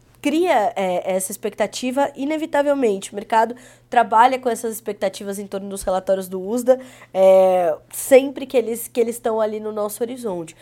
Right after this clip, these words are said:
Agora, nós temos essa, essa pers-, essa possibilidade de, de um aumento de área considerável nos, entre os americanos. Ao mesmo tempo, Roberto, que nós temos um quadro global de oferta e demanda bastante desajustado, né? Nós temos um, um, um desequilíbrio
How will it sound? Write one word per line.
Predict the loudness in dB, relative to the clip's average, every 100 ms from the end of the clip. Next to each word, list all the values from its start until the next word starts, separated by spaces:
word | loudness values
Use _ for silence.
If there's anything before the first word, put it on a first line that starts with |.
| -20 -14 -6
Agora, | 4 6 6 4
nós | 0 -2
temos | -4 -6
essa, | -6 -6 -8 -6
essa | -6 -4
pers-, | -10 _ -10 -10 -14 _ _
essa | -12 -8 -8 -10 _
possibilidade | -8 -8 -8 -4 2 4 2 -2
de, | -14 -16
de | -12 -8
um |
aumento | -6 -6 -10
de | -6 -2
área | 0 0 -4 -12 -20 _
considerável | -12 -10 -4 0 2 2 0 -4 -4 -10
nos, | -12 -10 -10 -14 -10
entre | -10 -10
os | -12 -10
americanos. | -8 -10 -6 -4 -4 -8 -18 -20 -8
Ao | -6
mesmo | -6 -10 -10
tempo, | -8 -8 -10 -12
Roberto, | -6 -6 -6 -10
que | -12
nós | -10
temos | -8 -10 -10
um | -12 -10 -12
quadro | -4 -4 -2 -6
global | -4 -4 0 2 2 0
de | -6
oferta | -10 -10 -10
e | -14
demanda | -6 -4 -4 -6 -12 _ _ _
bastante | -2 -2 -4 -8 -10
desajustado, | -4 -4 -4 -8 -6 -4 -4 -10
né? | -8 -6
Nós | -6 -6
temos | -6 -6 -10
um, |
um, | -12 -12 -14 -14 -16 -16
um | -18 -16
desequilíbrio | -12 -12 -12 -14 -10 -8 -8